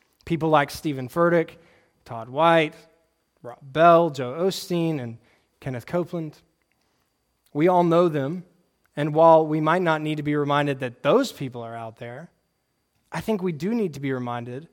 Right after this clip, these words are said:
that there are people like them all over the place. People who aren't as famous, but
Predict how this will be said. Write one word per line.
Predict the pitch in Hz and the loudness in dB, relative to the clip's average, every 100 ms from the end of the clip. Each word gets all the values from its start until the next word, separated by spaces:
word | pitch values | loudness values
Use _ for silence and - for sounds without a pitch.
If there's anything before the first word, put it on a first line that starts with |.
| _ _ _ _ _ _ _ _ - | _ _ _ _ _ _ _ _ -10
that | 143 | -2
there | 180 | -2
are | |
people | 160 190 156 143 | 0 -4 -4 -4
like | 120 127 170 | -4 -6 -6
them | 180 220 233 233 _ _ _ _ _ _ _ _ _ _ | -4 -4 -6 -12 _ _ _ _ _ _ _ _ _ _
all | 147 151 | -2 0
over | 151 139 | 0 -4
the | 123 | -6
place. | 120 107 _ _ _ _ _ _ _ _ _ _ _ _ _ _ _ _ | -10 -16 _ _ _ _ _ _ _ _ _ _ _ _ _ _ _ _
People | - 202 214 190 | -2 0 4 4
who | 185 | 4
aren't | 170 180 | 2 0
as | 165 - | -6 -6
famous, | 185 170 127 113 - - | -4 -4 -4 -10 -18 -4
but | 143 180 180 | 2 4 2